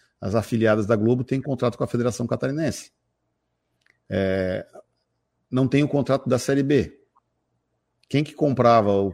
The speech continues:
os contratos da Série B com trezentos e vinte milhões de reais para os times da Série B? A Rede Globo.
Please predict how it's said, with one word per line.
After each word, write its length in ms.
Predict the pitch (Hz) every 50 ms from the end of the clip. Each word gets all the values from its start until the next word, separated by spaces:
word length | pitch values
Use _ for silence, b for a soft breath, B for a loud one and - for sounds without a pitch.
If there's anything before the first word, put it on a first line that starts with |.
| - -
os 100 | - -
contratos 380 | - - 113 - 113 104 - -
da 120 | 107 104
Série 240 | - - 110 104 98
B 200 | 92 98 110 117
com 140 | - 120 117
trezentos 640 | - 117 113 107 95 110 110 110 - 110 101 90 95
e 220 | 104 104 101 98
vinte 300 | 87 92 107 107 104 -
milhões 380 | 98 98 95 98 101 104 101 92
de 100 | 90 95
reais 580 | 98 101 98 98 101 107 110 104 - - - _ _ _ _ _ _
para 100 | - 107
os 60 | 95
times 240 | - - 113 107 95
da 80 | 101 98
Série 240 | - - 101 98 90
B? 280 | 87 92 85 80 - _ _ _ _ _ _ _ _ _ _ _ _ _
A 60 | - 85
Rede 200 | 85 90 90 98
Globo. 380 | 117 147 156 131 90 - -